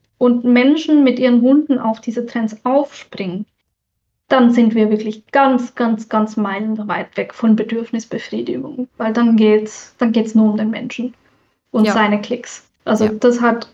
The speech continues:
Speaker 1: gar nichts mehr mit, äh, Hundeliebe oder sonst was zu tun.
Speaker 2: Ja, ja. Ich hab heute überlegt, ob mir noch irgendwie so ein, so ein Trend einfällt, aber dieses... Äh,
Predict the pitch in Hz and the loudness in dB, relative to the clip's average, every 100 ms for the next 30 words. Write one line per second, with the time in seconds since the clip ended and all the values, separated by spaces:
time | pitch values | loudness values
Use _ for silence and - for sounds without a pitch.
0 | - 254 247 247 240 - 220 214 208 220 | -2 2 4 4 2 2 2 2 2 0
1 | 214 220 - - - - - - _ _ | 0 -2 -14 -20 -20 -20 -20 -20 _ _
2 | - 220 208 208 208 202 - 226 254 240 | -4 0 2 2 0 -2 -6 2 6 6
3 | 214 214 214 202 202 196 190 - 208 - | 4 4 2 0 -4 -6 -8 -8 -10 -10
4 | - - - 240 - _ _ - 220 190 | -18 -14 -10 -12 -12 _ _ -8 -6 -6
5 | 185 269 - - 254 233 247 240 247 262 | -10 -12 -10 -4 -2 -2 -2 0 0 -2
6 | 233 226 226 269 226 240 240 226 233 226 | -4 -2 -2 -2 -2 0 0 -2 0 0
7 | 226 214 214 - - 220 226 160 196 247 | -2 -2 -6 -6 -4 -2 -2 -4 -2 -2
8 | - 240 240 240 240 - _ _ 277 202 | -2 -4 -2 -4 -8 -20 _ _ -8 -6
9 | 190 196 208 202 202 - - 196 202 202 | -6 -6 -8 -6 -10 -10 -10 -8 -8 -8